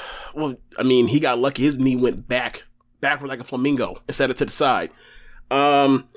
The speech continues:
so they show the, the, the, uh, the, the road back to rehab. I actually saw that video that they showed 'cause they put it on Twitter, uh, before the, uh, anniversary show.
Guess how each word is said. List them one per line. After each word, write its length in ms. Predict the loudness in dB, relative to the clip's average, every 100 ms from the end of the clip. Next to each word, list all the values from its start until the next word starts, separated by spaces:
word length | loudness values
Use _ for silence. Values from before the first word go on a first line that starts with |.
| -20 _ _
so 540 | 0 4 8 8 6 2 _ _ _ _ _ _ 0
they 120 | 2
show 240 | 4 2
the, 140 | 2 -2
the, 160 | -6 -8
the, 260 | -10 -2 2
uh, 280 | 2 4 2
the, 160 | -2
the 160 | 0 4
road 180 | 6 4
back 160 | 2
to 80 | -2
rehab. 500 | -2 0 2 4 4
I 100 | 2
actually 200 | 0 0
saw 200 | 0 2
that 140 | 4 4
video 260 | 4 4
that 100 | 4
they 120 | 2 2
showed 440 | 4 6 6 2
'cause 80 | 2
they 80 | 2
put 200 | 4 4
it 40 |
on 240 | 6 4
Twitter, 420 | 2 4 4 4 4
uh, 200 | 4 2
before 340 | 0 2 4
the, 200 | 4 2
uh, 120 | 2 4
anniversary 400 | 4 2 0 2
show. 280 | 4 2